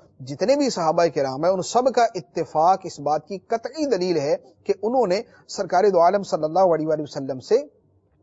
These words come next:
جو دین اخذ کیا، اس کی معلومات کی روشنی میں انہوں نے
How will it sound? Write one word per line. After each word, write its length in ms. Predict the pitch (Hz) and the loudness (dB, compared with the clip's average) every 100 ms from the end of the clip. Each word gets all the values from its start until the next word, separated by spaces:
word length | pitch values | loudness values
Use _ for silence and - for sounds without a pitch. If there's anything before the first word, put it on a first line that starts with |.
| _ _ | _ _
جو 240 | 131 147 196 202 - _ - | -6 4 6 4 0 _ -16
دین 260 | 120 226 220 | -6 -2 0
اخذ 280 | - 175 | 2 0
کیا، 260 | - 156 185 196 | -2 2 2 2
اس 160 | 185 - | -4 -10
کی 200 | - 196 135 | -10 -8 -4
معلومات 600 | 151 151 151 151 196 196 | -2 0 -2 0 0 0
کی 100 | 180 | -2
روشنی 340 | 151 147 156 156 | 0 -2 -4 -6
میں 120 | 151 | -6
انہوں 220 | 139 135 | -6 -6
نے 140 | 147 | -6